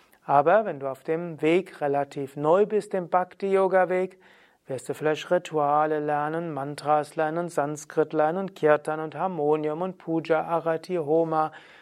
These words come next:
oder einfache Rituale. Und dann denkst du, „Ja, ich verehre jetzt Gott.“ Und vielleicht denkst du auch, du bist ein bisschen überlegen gegenüber anderen, weil du all diese Gottes-,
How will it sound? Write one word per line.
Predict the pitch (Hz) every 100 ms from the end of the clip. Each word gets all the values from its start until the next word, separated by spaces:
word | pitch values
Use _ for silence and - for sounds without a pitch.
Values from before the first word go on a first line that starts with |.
| - -
oder | 214 220 190
einfache | 151 143 135 151 151 151 143
Rituale. | 156 156 147 147 165 175 - _ - _ -
Und |
dann | 202 196
denkst | 202 202 -
du, | 208
„Ja, | 156 156 160 156 - - _
ich | 147 -
verehre | 160 165 151 160 156
jetzt | 160 160 160
Gott.“ | - 180 185 185
Und | 180 165
vielleicht | 208 202 - -
denkst | 196 196 -
du | 196
auch, | 156
du | 175
bist | 156 - 147
ein |
bisschen | 139 135 156
überlegen | 147 139 156 175 170
gegenüber | 165 160 160 160 160 160
anderen, | 175 175 175 165 170 165
weil | 127
du | 127
all | 139 139
diese | 143 151
Gottes-, | 175 175 - 143